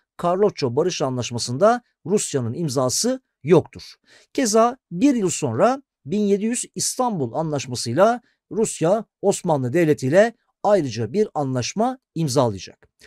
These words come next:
Dolayısıyla siyasi gelişmelerden çok fazla soru yöneltilmediği için değerli arkadaşlar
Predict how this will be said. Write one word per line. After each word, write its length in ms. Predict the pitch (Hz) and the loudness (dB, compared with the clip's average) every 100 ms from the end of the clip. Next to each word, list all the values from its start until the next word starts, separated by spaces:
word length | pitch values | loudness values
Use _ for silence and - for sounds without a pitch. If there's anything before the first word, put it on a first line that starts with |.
| - - _ | -20 -20 _
Dolayısıyla 600 | 190 240 220 285 180 180 - - _ | 2 2 2 2 4 2 -2 -20 _
siyasi 560 | - - 240 254 247 262 | -8 -2 2 2 0 -2
gelişmelerden 760 | 226 226 - 226 226 220 233 226 | 0 0 -2 0 2 2 0 -2
çok 260 | - 240 | -4 -4
fazla 320 | - 208 196 | 0 0 0
soru 260 | 208 - 214 | -4 -2 2
yöneltilmediği 720 | 202 196 196 - 269 196 135 | 4 4 2 0 0 2 2
için 260 | 120 123 117 | -2 -4 -2
değerli 240 | 180 165 | 0 2
arkadaşlar 580 | 143 120 113 110 - 262 | 0 0 -6 -4 -2 -4